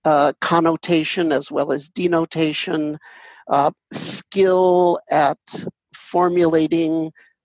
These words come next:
uh, clear definitions through making the right distinctions on one hand, but also making the right groupings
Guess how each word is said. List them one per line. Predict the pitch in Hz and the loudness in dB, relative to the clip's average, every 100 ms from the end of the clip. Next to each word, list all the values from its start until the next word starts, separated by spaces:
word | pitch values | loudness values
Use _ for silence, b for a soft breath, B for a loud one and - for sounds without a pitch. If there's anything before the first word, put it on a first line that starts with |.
| - | -6
uh, | 143 135 - | -2 -2 -4
clear | - - 165 170 170 | -4 2 2 2 2
definitions | 156 156 160 147 147 - 156 147 147 - | 0 -2 -4 -6 -6 -4 -4 -4 -8 -12
through | - 139 143 143 139 143 B B B _ - | -14 -6 -4 -4 -6 -8 B B B _ -18
making | - 156 165 - 180 165 | -6 0 0 2 0 2
the | 151 | 0
right | 147 156 165 - | 0 0 0 -6
distinctions | 156 - 180 185 - 185 170 170 160 - - | -6 0 0 0 0 0 2 0 -4 -10 -6
on | - 143 | -2 -2
one | 165 202 | 0 2
hand, | 202 190 185 | 2 2 0
but | 160 139 | 0 2
also | 135 147 151 | 2 0 -4
making | 131 147 - 160 | -4 -4 -6 -8
the | 143 | -6
right | 139 143 139 _ | 0 0 -2 _
groupings | 175 175 - 165 160 156 156 - | -4 -4 0 0 0 -2 -6 -14